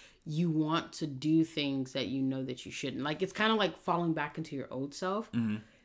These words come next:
Speaker 1: which is when you're trying to pull yourself out of, and, you know, you're asking God, "Deliver me from this, deliver me from that." It, it be hard.
Speaker 2: Yeah.
Speaker 1: You know what I'm saying? So we just had to be honest with ourselves, too.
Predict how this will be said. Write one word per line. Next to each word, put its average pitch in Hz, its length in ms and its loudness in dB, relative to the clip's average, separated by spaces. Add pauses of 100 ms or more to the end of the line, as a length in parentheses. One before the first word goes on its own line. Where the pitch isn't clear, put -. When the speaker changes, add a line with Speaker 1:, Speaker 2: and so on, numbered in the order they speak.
Speaker 1:
which 185 320 10
is - 560 -2 (300)
when 175 280 6
you're 160 200 4
trying 202 280 0
to 185 60 2
pull 226 160 4
yourself 175 380 0
out 214 220 4
of, 160 280 0 (300)
and, 160 80 2
you 170 80 8
know, 160 60 4
you're 160 180 4
asking 156 380 0
God, 151 200 -4
"Deliver 147 220 -4
me 147 140 -2
from 139 180 -6
this, 135 180 -6
deliver 135 320 -6
me 135 140 -2
from 131 240 -10
that." 160 340 2 (640)
It, 349 240 8
it 262 80 6
be 349 100 8
hard. 349 560 2
Speaker 2:
Yeah. 202 240 -2
Speaker 1:
You 180 120 0
know 185 40 4
what 190 60 2
I'm 185 60 0
saying? 190 320 0
So 156 460 -2 (380)
we 180 140 6
just 226 100 4
had 240 120 8
to 180 40 4
be 170 100 2
honest 151 300 2
with - 100 -20
ourselves, 131 440 -4
too. 127 280 -4